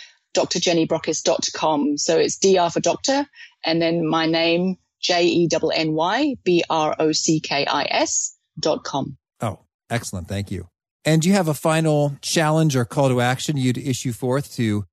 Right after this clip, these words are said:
Speaker 2: folks seeking to be more awesome at their jobs?
Speaker 1: I think it's all about looking for what's next, staying curious, and standing up for your brain.
Speaker 2: Mm.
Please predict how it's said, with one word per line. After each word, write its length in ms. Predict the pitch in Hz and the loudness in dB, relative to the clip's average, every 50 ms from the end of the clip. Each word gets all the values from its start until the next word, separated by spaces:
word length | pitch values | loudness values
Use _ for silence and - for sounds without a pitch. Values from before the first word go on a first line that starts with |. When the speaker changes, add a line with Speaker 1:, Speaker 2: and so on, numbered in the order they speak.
| _ _ _ | _ _ _
Speaker 2:
folks 300 | - - 127 117 - - | -4 -2 -2 -2 -2 -2
seeking 220 | - 123 - 120 | -4 -2 0 0
to 60 | 117 107 | 0 0
be 180 | 120 117 117 | 0 0 2
more 180 | 110 117 117 113 | 2 0 0 0
awesome 280 | 117 117 123 - 123 | -2 -2 -2 -2 -4
at 60 | 113 - | -4 -4
their 80 | 110 | -4
jobs? 400 | 95 113 110 113 135 156 - - _ _ _ _ _ _ - - | -2 -2 -2 -2 -2 -6 -8 -14 _ _ _ _ _ _ -6 -4
Speaker 1:
I 120 | 185 214 233 | -4 -2 -2
think 340 | - 285 269 247 - - - - - - - | 0 0 0 0 0 -4 -8 -12 -12 -6 -4
it's 200 | 185 196 - - 196 | -4 -4 -2 -2 0
all 180 | 202 214 233 | 2 2 2
about 400 | 233 208 196 190 185 175 143 - - - - _ - | 2 0 0 0 0 0 -2 -4 -8 -16 -20 _ -8
looking 720 | - 180 180 202 - - 233 208 202 185 180 180 180 175 165 - _ _ | -6 -4 -4 -4 -4 -4 -4 -4 -4 -4 -4 -4 -4 -6 -6 -8 _ _
for 100 | - 185 | -4 -2
what's 320 | 175 190 180 - - - - | 0 0 0 -2 -2 -2 0
next, 260 | 170 175 143 - - - | 0 0 0 -2 -4 -4
staying 280 | - 180 170 165 170 | -2 0 0 0 0
curious, 760 | 160 - - 214 196 196 190 196 202 185 175 - - - - - - _ | -2 -2 0 2 4 4 4 4 2 0 -2 -4 -6 -8 -8 -10 -10 _
and 320 | - 165 170 170 175 170 160 | -4 -2 -2 -2 -2 -2 -4
standing 460 | - - - - 156 160 156 160 156 | -6 -6 -4 -4 -4 -2 -2 -4 -4
up 120 | - - | -6 -8
for 100 | _ - | _ -6
your 80 | 175 170 | -6 -4
brain. 340 | - 160 156 156 151 160 - _ _ _ _ _ - | -4 -4 -4 -4 -4 -6 -10 _ _ _ _ _ -2
Speaker 2:
Mm. 180 | 143 143 113 | -2 -2 -2